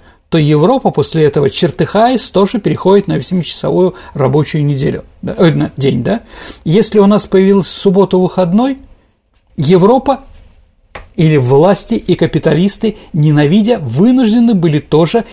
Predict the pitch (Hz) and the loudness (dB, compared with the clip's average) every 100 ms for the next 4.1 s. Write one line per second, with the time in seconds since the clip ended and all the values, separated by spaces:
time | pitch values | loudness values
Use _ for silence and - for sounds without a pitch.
0 | - 156 - - 170 220 208 151 131 147 | -6 -4 -4 -2 0 0 0 -2 0 0
1 | 175 131 143 127 - 139 - - _ _ | -4 -6 -8 -8 -6 -8 -8 -20 _ _
2 | _ - - - 160 214 - 233 226 208 | _ -20 -20 -4 2 2 2 2 2 0
3 | - 156 175 202 - 165 - 240 269 - | -2 0 2 0 0 -2 2 2 0 -2